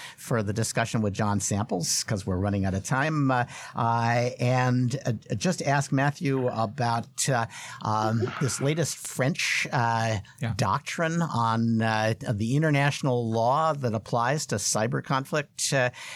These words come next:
Speaker 1: this, you know, the U K has done this.
Speaker 2: Mm-hmm.
Speaker 1: Uh, uh, the U S has given a few s-, uh, uh, legal advisor speeches. Uh,
Speaker 2: Yeah.
Speaker 1: um,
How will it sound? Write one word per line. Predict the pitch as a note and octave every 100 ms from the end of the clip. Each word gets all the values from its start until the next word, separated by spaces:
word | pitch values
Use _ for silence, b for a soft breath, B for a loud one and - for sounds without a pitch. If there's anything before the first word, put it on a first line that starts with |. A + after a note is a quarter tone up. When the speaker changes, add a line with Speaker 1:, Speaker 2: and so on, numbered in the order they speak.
| B
Speaker 1:
this, | - F#3 - - - -
you | G3
know, | B2+
the | F#2+
U | A2+ D3+
K | D#3 D#3
has | D#3+ C#3+
done | C3 C#3+ C#3+
this. | D#3 F#3 - D3+
Speaker 2:
Mm-hmm. | B2+
Speaker 1:
Uh, | A#2 A#2+ A#2 A#2 A#2+ A2+
uh, | A2
the | G2+
U | A2 C3+
S | C3 C3+
has |
given | A2+ B2+ B2
a | B2
few | B2+
s-, | A#2+ -
uh, | B2+ A2 G#2+ G#2 -
uh, | G#2 G2 F#2+
legal | G2 G2 A2+ B2+
advisor | C3 A#2+ B2 A#2
speeches. | A#2+ - C3 - D#3 C#3+ -
Uh, | C#3+ B2+
Speaker 2:
Yeah. | G2+ - - - B2 B2+
Speaker 1:
um, | B2+ B2+ B2+